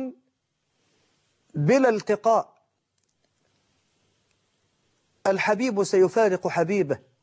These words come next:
وعندما تسمع قول الله تعالى: "فأمسكوهن بمعروف أو فارقوهن بمعروف"،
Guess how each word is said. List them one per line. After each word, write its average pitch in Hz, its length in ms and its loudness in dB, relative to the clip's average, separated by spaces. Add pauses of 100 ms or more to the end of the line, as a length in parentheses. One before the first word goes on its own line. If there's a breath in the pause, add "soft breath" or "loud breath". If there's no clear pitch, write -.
(3000 soft breath)
وعندما 196 640 0 (140)
تسمع 208 420 0
قول 214 300 2
الله 190 320 0
تعالى: 180 560 0
"فأمسكوهن 185 1000 0
بمعروف 170 640 0
أو 180 360 2
فارقوهن 170 880 0
بمعروف"، 160 680 0